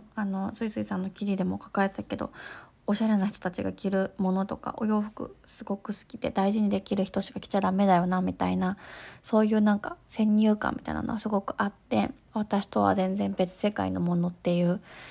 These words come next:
気持ちがあったんですけど、なんか先日私が体験したみたいに、まあ、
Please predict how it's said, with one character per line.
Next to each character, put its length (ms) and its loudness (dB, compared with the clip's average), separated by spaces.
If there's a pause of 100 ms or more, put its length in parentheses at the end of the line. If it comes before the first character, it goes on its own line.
(200)
気 120 2
持 100 4
ち 120 2
が 100 4
あ 40 4
っ 60 -2
た 140 4
ん 40 2
で 120 2
す 100 -12
け 140 -2
ど、 240 4 (1080)
な 80 2
ん 20 0
か 100 -2
先 180 4
日 180 2
私 320 -2
が 120 2
体 220 4
験 280 4
し 60 -4
た 100 2
み 160 6
た 180 -2
い 20 0
に、 280 2 (520)
ま 100 0
あ、 180 -10